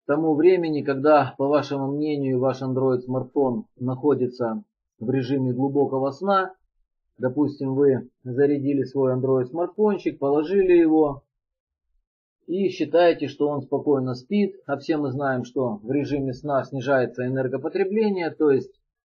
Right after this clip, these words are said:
система операционная Android рассчитана на то, что в режиме глубокого сна снижается частота процессора и, соответственно,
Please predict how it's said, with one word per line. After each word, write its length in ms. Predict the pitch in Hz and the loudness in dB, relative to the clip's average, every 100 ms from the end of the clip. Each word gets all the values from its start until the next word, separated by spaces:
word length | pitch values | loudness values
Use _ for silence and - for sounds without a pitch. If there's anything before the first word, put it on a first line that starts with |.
| _ | _
система 460 | 147 127 165 151 143 | -14 -4 -2 0 -2
операционная 720 | 131 135 127 151 143 135 135 | 0 -2 0 0 0 -2 -4
Android 300 | 135 139 127 | -2 0 0
рассчитана 600 | 120 127 143 - 131 139 | -2 -6 -6 -6 -6 -6
на 100 | 156 | -6
то, 180 | 160 220 | -2 -2
что 180 | - 156 | 0 -2
в 60 | |
режиме 380 | 139 135 143 143 | 0 -2 -4 -4
глубокого 500 | 135 147 151 156 170 | -2 0 0 0 -2
сна 300 | 180 214 208 | -2 -2 -2
снижается 580 | 196 151 127 143 135 135 | -4 -8 -4 -4 -4 -8
частота 480 | 131 131 139 135 135 | -12 -10 -8 -4 -4
процессора 840 | 139 160 - 208 - 175 165 156 _ _ _ _ _ _ _ _ _ _ - | -2 -6 -2 -2 0 -2 0 -4 _ _ _ _ _ _ _ _ _ _ -8
и, 360 | 170 208 214 - | -4 -2 -2 -6
соответственно, 1000 | 156 143 143 175 180 - 156 147 139 | -2 -2 2 0 0 -6 -4 -4 -4